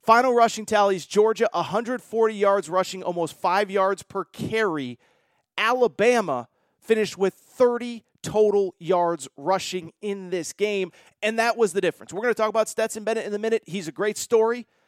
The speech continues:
but at the end of the day, it was Georgia in the fourth quarter deciding, "We are not losing this game. We are running the ball right at this team. We are going to physically punish them," and that is exactly what they did. Speaking of which,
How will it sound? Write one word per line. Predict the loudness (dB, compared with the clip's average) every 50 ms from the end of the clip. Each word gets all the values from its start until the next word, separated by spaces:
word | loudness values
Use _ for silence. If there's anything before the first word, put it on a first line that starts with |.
| _ _ _ _
but | -4 -4
at | -4 -2
the | -2 0
end | 2 2
of | 2
the | 2
day, | 2 2 2 2 2 2 2 2
it | 2 2
was | 0 -2 -4 -4 -6 -12
Georgia | -10 -2 2 2 4 4 2 0 0 -2 -2 -2 _ -6
in | -4 -4 -4 -4 -6
the | -6
fourth | -6 -4 -2 -2 -2 -2 -4
quarter | -4 -4 -2 -2 -2 -4
deciding, | -6 -8 -4 -2 0 0 0 0 -2 -6 -12 _ _ _ _ -14
"We | -8 -6 -2 0 0
are | 0 2
not | 2 2 0 0
losing | 0 -2 -2 -4 -6 -8 -8
this | -8 -8 -8
game. | -10 -10 -12 -12 _ _ _ _ _ _
We | -6 -2 2 4
are | 4 4 4 2
running | 0 0 0 2 0 0 0
the | 0 0
ball | 2 2 2 2 2
right | 2 0 0 0 -2 -4 -6
at | -6 -6 -6 _ -2
this | -2 -2 -2
team. | -4 -8 -6 -8 -8 -6
We | -2 0 0
are | 0 0
going | -2 -6 -6 -8
to | -10 -14
physically | -14 -16 -10 -6 -4 -4 -2 -4 -6 -10 -10 -10 -12
punish | -10 -8 -8 -6 -6 -6 -6 -6
them," | -4 -4 -4 -6 -8 _ _ _ _ _
and | -6 -4 -2
that | 0 0 0
is | 0 -2 -4
exactly | -6 -4 -2 -2 -2 -2 -2 -6
what | -6 -6 -6 -6
they | -6 -6 -8
did. | -8 -12 -16 _ _ _ _ _ _ _ _ _ _ _
Speaking | -14 -12 -10 -6 -6 -4 -4 -2 -2
of | -2 0
which, | 0 0 0 -2 -8 -16